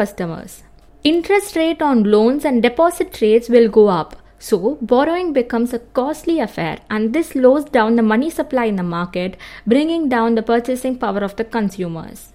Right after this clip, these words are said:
So inflation will reduce. Another tool is that of the reverse repo rate. It is the rate at which banks deposit money with R B I. When inflation rises, the R B I would increase the reverse repo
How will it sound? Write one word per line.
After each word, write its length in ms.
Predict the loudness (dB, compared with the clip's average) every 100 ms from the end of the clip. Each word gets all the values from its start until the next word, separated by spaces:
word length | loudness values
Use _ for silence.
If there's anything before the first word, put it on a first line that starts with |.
| -12 -8
So 120 | -2 -2
inflation 520 | -2 -2 -2 -2 -4
will 220 | -2 0 -2
reduce. 420 | -4 -8 -12 -20 -20 -20 -20 -14 -2 0
Another 360 | 2 2 2
tool 320 | 2 2 2 2 0
is 100 | 2
that 260 | 2 0 0
of 100 | -2 2
the 80 | 2 2
reverse 360 | 4 4 4 0
repo 240 | 0 -2 -2
rate. 180 | -4 -12 -12 -2
It 140 | 0 2
is 100 | 4
the 120 | 4
rate 260 | 4 2 0 0 0
at 120 | 2 6
which 180 | 6 6 -2 2
banks 340 | 2 2 -2 0 0
deposit 560 | 2 0 0 -2 0
money 340 | 4 4 4 2 4
with 140 | 2 2 -2
R 100 | 0 0
B 80 | -2
I. 120 | -4 -12 -20 -20 -2 2
When 160 | 2 2 0
inflation 580 | 0 2 2 2 2 0 2
rises, 540 | 2 0 -2 -4 -6 -8 -4
the 80 | -4 0 0
R 160 | 0 2
B 60 | 2
I 100 | 2
would 120 | 0 -2 -2
increase 500 | -2 0 -2 0 0 2
the 80 | 0
reverse 340 | 2 0 0 -8
repo 220 | -4